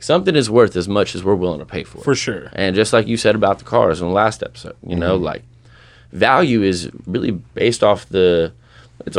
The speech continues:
Speaker 1: it's determined by the person that
Speaker 2: By the
Speaker 1: that
Speaker 2: people.
Speaker 1: Yeah.
Speaker 2: Yeah, without a
Speaker 1: Uh,
Speaker 2: doubt.
Speaker 1: and it, it varies. Um, but w-, with the meme stocks, really what's going on is people are chasing the short squeeze.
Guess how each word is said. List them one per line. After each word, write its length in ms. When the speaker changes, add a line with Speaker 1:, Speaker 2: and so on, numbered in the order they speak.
Speaker 1:
it's 160
determined 400
by 100
the 80
person 320
that 80
Speaker 2:
By 100
the 80
Speaker 1:
that 80
Speaker 2:
people. 500
Speaker 1:
Yeah. 140
Speaker 2:
Yeah, 160
without 280
a 40
Speaker 1:
Uh, 40
Speaker 2:
doubt. 260
Speaker 1:
and 200
it, 220
it 100
varies. 500
Um, 520
but 180
w-, 300
with 160
the 60
meme 260
stocks, 300
really 140
what's 140
going 200
on 120
is 80
people 220
are 140
chasing 380
the 80
short 240
squeeze. 540